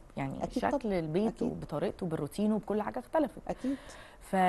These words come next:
Speaker 1: ف-، يعني عايزين اللي هو نبتدي ن-، نتكلم عن الموضوع، وأنا اخترت الطلاق بالذات عشان عايزة أوعي الناس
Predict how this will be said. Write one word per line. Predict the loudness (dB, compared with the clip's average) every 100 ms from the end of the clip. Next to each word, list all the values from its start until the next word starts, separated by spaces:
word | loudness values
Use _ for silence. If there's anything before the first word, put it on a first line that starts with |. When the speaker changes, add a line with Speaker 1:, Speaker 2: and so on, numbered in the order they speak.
| 6 4
Speaker 1:
ف-، | 2
يعني | 4 6 4 4 2 2
عايزين | 4 4 6 6
اللي | 6
هو | 6 6
نبتدي | 4 4 2 4 6
ن-، | 6 2 0 -2
نتكلم | -2 0 2 2
عن | 2
الموضوع، | 0 2 2 4 4 2
وأنا | 2 0
اخترت | 0 -4 -2
الطلاق | -4 -2 -2
بالذات | 0 -2 -2 -2
عشان | -4 -4 -4
عايزة | -2 -2 -2
أوعي | -2 -2 -2 0 0
الناس | 0 -2